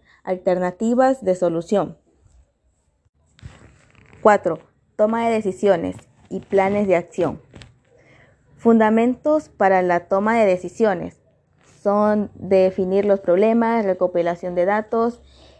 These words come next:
generar opciones y elegir un recurso de acción.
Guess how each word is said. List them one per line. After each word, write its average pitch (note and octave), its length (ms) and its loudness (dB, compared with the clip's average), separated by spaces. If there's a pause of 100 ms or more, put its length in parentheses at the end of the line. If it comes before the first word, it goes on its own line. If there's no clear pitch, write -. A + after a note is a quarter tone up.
(100)
generar F3+ 520 2
opciones A#3+ 840 -2
y F3+ 180 -4
elegir F3+ 440 -2
un G#3 80 -4
recurso F3+ 380 -2
de E3+ 120 2
acción. E3 380 -8